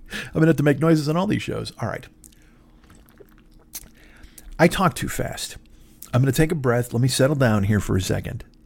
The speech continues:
Uh, I talk too fast. I don't talk too much. I don't never shut up. I don't talk too much. Homeboy, I don't never shut up. But I do talk too fast. And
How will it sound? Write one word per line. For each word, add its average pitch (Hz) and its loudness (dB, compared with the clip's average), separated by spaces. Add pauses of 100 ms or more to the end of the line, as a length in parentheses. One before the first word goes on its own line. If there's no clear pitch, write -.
(680)
Uh, 104 0 (260)
I 139 4
talk 127 2
too - -10
fast. - -10
I 123 4
don't 165 2
talk 165 4
too 123 -2
much. 120 -2 (540)
I 135 4
don't 151 2
never 123 2
shut 101 0
up. 123 0 (180)
I 147 2
don't 156 2
talk 113 2
too 98 -6
much. - -10 (160)
Homeboy, 143 4
I 135 0
don't 151 -2
never 139 0
shut 78 -8
up. - -20 (1500)
But 131 2
I 131 6
do 185 4
talk - 2
too 127 2
fast. 131 0
And 151 6